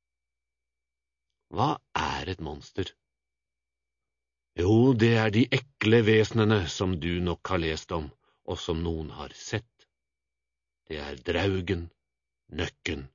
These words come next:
trollet, dragen og alle andre uhyrer som barn kan se. Et monster elsker alt som er ekkelt, fælt og stygt. Et monster er aldri høflig,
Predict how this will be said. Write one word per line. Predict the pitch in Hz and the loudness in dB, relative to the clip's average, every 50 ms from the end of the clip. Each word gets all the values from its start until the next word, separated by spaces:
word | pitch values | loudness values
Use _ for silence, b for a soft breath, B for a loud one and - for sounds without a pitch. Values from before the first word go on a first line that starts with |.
| _ _ _ _ _ _ _ _ _ _ | _ _ _ _ _ _ _ _ _ _
trollet, | - - 101 113 117 117 117 120 117 107 - _ _ _ _ _ _ _ _ | -8 -2 0 2 4 4 4 4 4 2 -2 _ _ _ _ _ _ _ _
dragen | 95 127 117 131 127 123 113 98 87 139 120 - - b b b b | 0 4 4 4 4 4 0 2 2 2 0 0 -4 b b b b
og | - 104 - - | -2 0 2 4
alle | 147 147 131 123 123 135 131 135 | 4 6 6 6 6 6 4 4
andre | 120 104 98 107 - - | 2 4 4 4 4 6
uhyrer | 131 113 98 80 87 92 92 92 101 92 - _ _ _ | 4 2 2 2 0 0 2 2 0 -2 -4 _ _ _
som | _ - 101 95 90 | _ -4 -2 -2 0
barn | 76 82 80 82 95 101 101 | 0 0 0 0 -2 -4 -6
kan | - - 92 95 101 98 | -4 -4 -4 -4 -4 -6
se. | - - - 101 87 82 _ _ _ _ _ _ _ _ _ _ _ _ _ _ _ _ _ _ _ _ _ _ _ _ _ _ _ | -8 -8 -8 -8 -8 -10 _ _ _ _ _ _ _ _ _ _ _ _ _ _ _ _ _ _ _ _ _ _ _ _ _ _ _
Et | - 92 - - | -8 -8 -2 0
monster | 104 107 117 127 131 123 - - - 165 - - _ _ _ _ _ _ - | 2 4 4 4 2 0 -2 -2 -2 -2 -2 -4 _ _ _ _ _ _ 0
elsker | 123 110 90 - - 120 117 - - | 0 0 0 -2 -2 -2 -2 -2 0
alt | - 120 135 131 117 - | 0 2 2 2 0 -4
som | - 123 110 92 | -4 -2 -2 0
er | 87 82 - - _ _ | -2 -4 -6 -10 _ _
ekkelt, | 147 143 - _ 151 147 135 - _ - _ _ _ _ _ _ _ | -6 -6 -2 _ -2 -2 -2 -4 _ -20 _ _ _ _ _ _ _
fælt | - 104 101 98 101 - _ - - - _ _ _ _ _ | -4 -2 -2 -2 -2 -4 _ -12 -12 -12 _ _ _ _ _
og | - - | -12 -10
stygt. | - - - - - - - _ - _ _ _ _ _ _ _ _ _ _ _ _ _ _ _ _ _ _ _ _ _ _ _ _ _ _ | -10 -8 -8 -10 -10 -10 -20 _ -20 _ _ _ _ _ _ _ _ _ _ _ _ _ _ _ _ _ _ _ _ _ _ _ _ _ _
Et | 80 - _ | -12 -10 _
monster | 78 82 82 85 - - - 135 131 - _ | -4 -4 -4 -4 -6 -2 -2 -2 -2 -2 _
er | - 82 87 - _ _ _ | -8 -8 -8 -8 _ _ _
aldri | - 127 113 95 82 98 110 113 | 2 2 2 2 0 2 2 2
høflig, | 113 101 - 117 127 143 | 2 0 0 0 -2 -2